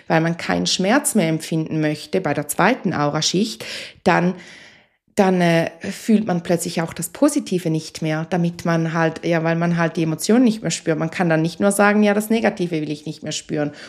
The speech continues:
Und so ist es eben auch mit dieser dritten Auraschicht, mit den, mit, mit den, mit der mentalen, mit dem Mentalkörper. Genau.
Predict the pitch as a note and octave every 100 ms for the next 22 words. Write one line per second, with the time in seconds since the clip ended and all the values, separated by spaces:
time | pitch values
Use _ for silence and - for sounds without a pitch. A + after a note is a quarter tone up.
0 | - - E3+ F3+ G3+ G#3 F#3+ F#3 - F3
1 | F3+ G3+ F3+ F3 E3 - B3 - - D3+
2 | D#3 D#3+ - E3+ - E3 - D#3+ D#3+ -
3 | - _ E3+ - - F3 E3+ E3 D#3+ E3
4 | E3 D#3+ E3 E3 - F3 F3+ F3 E3 -
5 | - E3 E3 E3 F3+ G3+ G#3+ - C#3+ C#3
6 | D3+ D3 D3+ _ - - _ _ _ -
7 | _ _ - - - - - F#3+ E3 D3+
8 | -